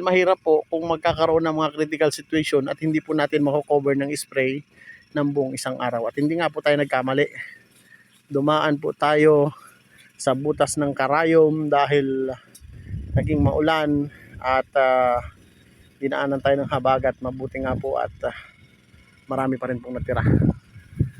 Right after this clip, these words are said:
Awa ng Diyos, mga ka-farm. Estimate ni Kuya Dani na bumisita sa atin kanina, minimum twenty sacks yung ating, ah, first batch. Yan. Yan po yung mga bulaklak namin, oh. Delay po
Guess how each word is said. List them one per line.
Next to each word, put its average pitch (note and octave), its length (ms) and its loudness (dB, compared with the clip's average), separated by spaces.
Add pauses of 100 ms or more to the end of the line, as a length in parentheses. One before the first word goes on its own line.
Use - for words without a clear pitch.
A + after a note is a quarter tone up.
(160)
Awa C3 240 -2
ng C3 120 -2
Diyos, B2+ 200 -6
mga A#2 240 -12
ka-farm. A2 240 -2 (160)
Estimate F#3+ 480 0
ni G3 40 -14
Kuya F#3+ 280 0
Dani G3 360 2 (960)
na C#3+ 200 -2
bumisita D3+ 480 -4
sa D#3 160 2
atin D#3 160 -6
kanina, D3+ 560 0
minimum D3 400 -2
twenty C#3 320 -6
sacks - 480 -6 (560)
yung C3 160 -6
ating, C3 380 -6
ah, A#2 180 -6
first - 240 -12
batch. - 440 -10 (760)
Yan. - 160 -20 (400)
Yan C#3 80 -12
po E3+ 80 -10
yung F#3 80 -6
mga D3+ 120 -4
bulaklak E3 320 -8
namin, E3 280 -6
oh. - 40 -20 (720)
Delay A#3+ 320 2
po C4+ 120 6